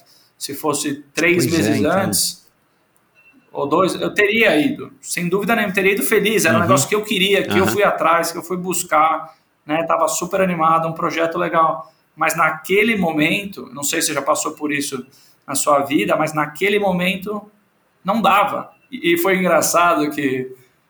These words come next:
Speaker 1: até curioso, eu falei com o cara ontem também, né? O que era sócio da fintech, eu falei pra ele, eu falei, "Olha, eu não vou te falar não, porque eu não consigo te falar não, mas eu vou te falar
Speaker 2: Agora
Speaker 1: agora
Speaker 2: não.
Speaker 1: não, e a gente volta
Speaker 2: Uhum.
Speaker 1: a conversar,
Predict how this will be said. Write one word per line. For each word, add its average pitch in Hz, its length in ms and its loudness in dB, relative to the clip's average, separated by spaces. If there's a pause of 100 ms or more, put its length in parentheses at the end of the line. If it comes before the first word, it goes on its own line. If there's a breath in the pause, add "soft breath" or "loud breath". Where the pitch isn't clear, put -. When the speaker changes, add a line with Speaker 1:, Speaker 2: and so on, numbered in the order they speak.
(100)
Speaker 1:
até 156 220 -2
curioso, 160 320 2
eu 143 60 2
falei 151 180 0
com 156 80 -2
o 151 80 -2
cara 156 280 2
ontem 143 440 2
também, 135 420 -2
né? 135 240 -2
O 131 180 -8 (280)
que - 100 -8
era 135 120 0
sócio 139 320 -4
da 143 60 -6
fintech, 143 360 -6
eu 143 80 -8
falei 151 300 -2
pra 170 200 0
ele, 165 140 0 (160)
eu 156 80 -10
falei, 170 160 -2
"Olha, 135 320 0 (680)
eu 180 100 0
não 185 120 2
vou 202 100 2
te 202 80 -2
falar 202 320 2
não, 147 400 0 (680)
porque 156 260 -6
eu 170 60 0
não 190 120 2
consigo 196 440 0
te - 80 -4
falar 151 240 4
não, 131 340 -4 (480 loud breath)
mas 151 140 2
eu 156 80 4
vou 151 40 4
te 151 60 -2
falar 139 300 4
Speaker 2:
Agora 147 220 0
Speaker 1:
agora 147 420 4
Speaker 2:
não. 151 100 2 (160)
Speaker 1:
não, 170 200 -10 (480)
e 151 60 2
a 156 40 4
gente 175 240 0
volta 156 320 4
Speaker 2:
Uhum. - 60 4
Speaker 1:
a - 20 -4
conversar, 151 800 2